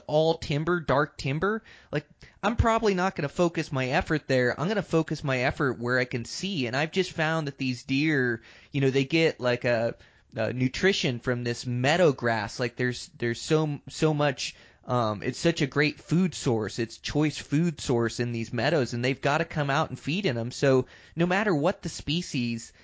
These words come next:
it, it's just my approach, and I know you're bow only,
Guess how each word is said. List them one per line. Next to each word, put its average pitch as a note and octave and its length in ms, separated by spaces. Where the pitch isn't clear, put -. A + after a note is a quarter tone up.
it, D3 240
it's D3 140
just G3+ 240
my E3 140
approach, E3 440
and C3+ 80
I C3+ 100
know C#3+ 420
you're D3 200
bow D3 320
only, B2+ 580